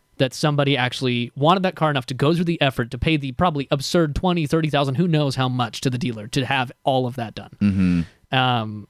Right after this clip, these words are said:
Speaker 1: it's just so cool. And, um, it, you know,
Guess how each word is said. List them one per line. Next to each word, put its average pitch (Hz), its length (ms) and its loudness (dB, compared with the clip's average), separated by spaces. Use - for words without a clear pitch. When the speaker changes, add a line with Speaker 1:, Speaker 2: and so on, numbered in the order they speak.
Speaker 1:
it's - 220 -10
just - 340 -2
so 117 140 0
cool. 113 440 -10
And, 120 460 0
um, 110 520 -2
it, 123 180 0
you 113 80 -8
know, 135 100 -2